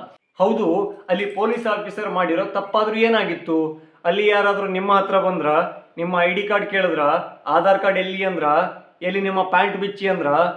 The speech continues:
"ಓ ಸಾರಿ, ನೀವು ಪ್ಯಾಂಟೇ ಹಾಕೋದಿಲ್ಲ ಅಲ್ವಾ?" ಯಾರಾದ್ರೂ ಬಂದು "ಪಂಚೆ ಬಿಚ್ಚಿ" ಅಂದ್ರ, ನೀವು ಹಿಂದೂನಾ ಮುಸ್ಲಿಂ ಅಂತ ಕೇಳಿದ್ರ, ಯಾವುದೇ ಸೆಕ್ಯೂರಿಟಿ ಬ್ರೀಚ್ ಆಗಿಲ್ಲ.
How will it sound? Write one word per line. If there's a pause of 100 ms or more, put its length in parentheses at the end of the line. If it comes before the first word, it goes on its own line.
(220)
"ಓ
ಸಾರಿ,
ನೀವು
ಪ್ಯಾಂಟೇ
ಹಾಕೋದಿಲ್ಲ
ಅಲ್ವಾ?" (360)
ಯಾರಾದ್ರೂ
ಬಂದು
"ಪಂಚೆ
ಬಿಚ್ಚಿ"
ಅಂದ್ರ, (180)
ನೀವು
ಹಿಂದೂನಾ
ಮುಸ್ಲಿಂ
ಅಂತ
ಕೇಳಿದ್ರ, (680)
ಯಾವುದೇ
ಸೆಕ್ಯೂರಿಟಿ
ಬ್ರೀಚ್
ಆಗಿಲ್ಲ.